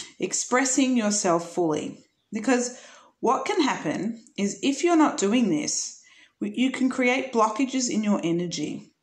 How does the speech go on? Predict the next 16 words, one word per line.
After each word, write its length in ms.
Okay? 560
And 180
so 520
when 360
you 160
are 120
more 640
able 340
to 140
express 520
yourself 560
freely 520
and 200
be 180
more 300
authentic, 880